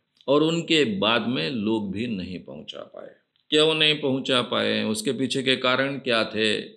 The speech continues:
इस चर्चा में मैं पढ़ूंगा नहीं। इसलिए सभी प्रकार के अंधविश्वास जो अपने आप को बौद्ध कहती है,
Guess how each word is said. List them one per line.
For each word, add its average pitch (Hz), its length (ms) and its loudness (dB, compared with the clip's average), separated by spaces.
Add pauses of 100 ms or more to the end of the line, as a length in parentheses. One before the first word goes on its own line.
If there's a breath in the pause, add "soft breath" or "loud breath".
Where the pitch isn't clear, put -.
(140)
इस 180 240 2
चर्चा 143 360 0
में 139 180 -4
मैं 131 220 -4
पढ़ूंगा 95 400 -6
नहीं। - 160 -20 (760 loud breath)
इसलिए 233 540 6
सभी 220 500 6
प्रकार 220 440 2
के 202 120 -4
अंधविश्वास 147 1080 -2 (440)
जो 180 240 6
अपने 220 440 0
आप 226 260 2
को 214 120 0
बौद्ध 185 460 2
कहती 123 480 0
है, 117 360 -10